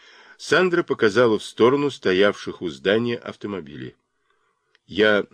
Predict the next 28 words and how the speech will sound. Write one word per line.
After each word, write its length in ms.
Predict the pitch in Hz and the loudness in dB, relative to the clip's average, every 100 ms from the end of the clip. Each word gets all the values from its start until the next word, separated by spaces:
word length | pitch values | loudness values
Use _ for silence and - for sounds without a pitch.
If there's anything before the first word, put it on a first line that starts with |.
| - | -10
совсем 480 | - 90 - 87 | -6 -4 -2 -2
забыл 500 | 73 90 82 165 143 - _ _ | 0 -2 0 2 0 -2 _ _
про 180 | 80 78 | -8 -6
ваш 340 | 78 - - | -6 -8 -12
разбитый 600 | - 92 73 69 73 82 | -6 -6 -6 -10 -10 -8
автомобиль», 640 | 76 - 85 82 76 71 _ _ | -8 -8 -8 -8 -8 -14 _ _
пробормотал 680 | 80 71 76 76 - 71 65 | -12 -10 -8 -10 -10 -12 -12
он. 140 | 64 _ _ _ _ _ | -16 _ _ _ _ _
«Как 200 | 120 110 | 0 0
же 140 | 101 | 0
вы 260 | 117 123 113 | 2 4 2
ездили?» 600 | - 101 107 67 76 67 - _ _ _ _ _ _ _ _ - | 0 -2 -2 -4 -14 -16 -20 _ _ _ _ _ _ _ _ -8
«Уже 240 | 95 135 | -2 2
давно 300 | 165 208 220 | 4 4 2
все 180 | 208 175 | 2 0
в 60 | 175 | 0
порядке. 580 | 160 117 156 - 117 - _ _ _ _ _ _ | 2 2 2 -2 -14 -14 _ _ _ _ _ _
Идемте 380 | 120 110 87 - | -2 0 0 -4
к 80 | 92 | -10
машине», 460 | 76 - 69 67 _ - | -10 -10 -14 -14 _ -14
предложила 520 | 82 76 73 71 71 | -10 -8 -6 -8 -10
женщина. 520 | 71 58 - 64 64 _ _ _ _ _ _ _ _ _ _ _ _ _ - | -14 -14 -16 -16 -20 _ _ _ _ _ _ _ _ _ _ _ _ _ -2
Они 440 | 127 135 135 117 _ _ - | 2 4 2 0 _ _ -10
прошли 380 | 92 113 - 117 | -2 -2 0 -2
мимо 380 | 107 110 107 98 | 0 2 2 2
целой 440 | - - 123 113 107 | 0 0 2 2 0
вереницы 560 | 101 98 98 - - | -2 -2 -4 -6 -8
машин. 480 | 92 95 - 67 64 | -10 -10 -12 -16 -18